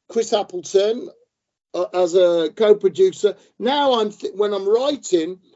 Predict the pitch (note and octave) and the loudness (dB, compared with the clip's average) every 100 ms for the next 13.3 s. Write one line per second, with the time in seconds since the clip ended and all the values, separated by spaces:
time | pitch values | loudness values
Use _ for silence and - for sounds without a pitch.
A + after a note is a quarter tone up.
0 | _ G3 G3 - C#4 D4+ D#4 B3 G#3 - | _ -10 -10 -2 2 2 0 -6 -12 -6
1 | C#4 C#4 C4+ - G3+ G#3 G3+ G#3 A3 G#3 | 2 2 2 -2 0 0 -2 0 0 0
2 | F#3 E3+ _ _ _ _ _ _ - D#3+ | -2 _ _ _ _ _ _ _ -14 -8
3 | B3 D4+ C#4+ B3 - C4+ C4 G3+ F3 G3 | -6 -4 -6 -8 -8 0 4 6 6 2
4 | - _ _ _ _ _ _ - G#3+ G#3+ | -4 _ _ _ _ _ _ 0 0 2
5 | G#3 F#3 F3+ F3+ A3 G#3 D#3 D3 C#3 A#2+ | 2 4 2 4 0 -2 -6 -2 -2 -4
6 | _ _ _ - E3+ E3 - - G3+ F3 | _ _ _ -10 -8 -8 -10 -4 -2 0
7 | D#3 - B3+ A3+ G3+ E3+ D#3 - D#3+ C3+ | 4 4 4 -2 -4 -8 -10 -10 -8 -6
8 | A#3 G#3 - - A3+ B3 - - D3+ E3 | -6 -6 -10 -8 -4 -4 -4 -4 -2 -4
9 | E3+ _ - D#3+ D#3 F#3 A3 A3+ - A3+ | -8 _ -10 0 2 2 0 -8 -6 -6
10 | - B3+ - A3+ G3+ F#3 F#3 G#3+ G#3+ G3 | -6 -8 2 4 4 2 8 8 10 8
11 | D#3+ C#3+ - _ _ - F3+ G3+ A3 - | 8 4 -14 _ _ -10 -8 -8 -10 -4
12 | G#3 G3+ G#3 C3+ C3 A3+ C#4 D4+ A#3+ - | -2 -2 -8 -14 -8 -4 -2 -2 -4 -6
13 | F#3 E3 | -6 -8